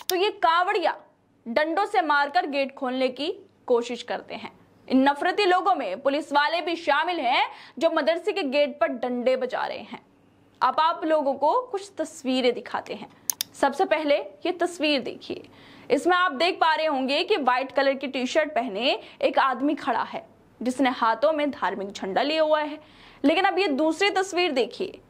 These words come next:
जिसमें ये धार्मिक झंडे के डंडे से मदरसे के गेट पर हमला कर रहा है। ये वही सेम व्यक्ति है जो मदरसे के गेट को तोड़ने की कोशिश कर रहा था और नफरत फैला रहा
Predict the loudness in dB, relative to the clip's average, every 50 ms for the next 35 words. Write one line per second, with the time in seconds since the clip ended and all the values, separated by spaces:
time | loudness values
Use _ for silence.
0 | _ _ _ -8 -2 0 2 2 2 2 2 2 2 2 0 0 -2 0 0 0
1 | 0 0 0 0 0 0 0 0 0 2 2 2 2 2 2 0 0 0 0 0
2 | 0 0 -2 -2 0 -2 0 2 2 2 0 -2 -8 -16 -16 -2 2 4 4 4
3 | 4 4 2 2 0 -2 -4 -4 -2 -2 0 2 2 2 2 0 0 0 0 0
4 | 0 -2 -8 -16 _ -8 -2 -2 0 0 0 -2 -4 -4 -4 -6 -4 -4 -4 -4
5 | -4 -6 -8 -10 -10 -16 -20 -20 _ _ -14 -2 0 2 2 2 2 2 4 2
6 | 2 2 2 0 0 2 2 2 0 0 -2 -4 -2 2 2 4 4 2 2 0
7 | 0 0 0 0 0 2 0 0 0 -4 -4 -4 -2 -2 0 2 2 2 2 0
8 | -2 -4 -4 0 2 2 2 2 2 0 0 -2 -2 -4 -4 -4 -6 -8 -2 0
9 | 0 2 0 -2 -4 -2 0 0 0 2 2 0 0 -2 -4 -4 0 0 2 2
10 | 2 0 -2 -8 -16 -10 -2 0 2 4 4 4 4 2 2 2 0 0 0 2
11 | 2 2 4 4 2 2 2 0 -2 -4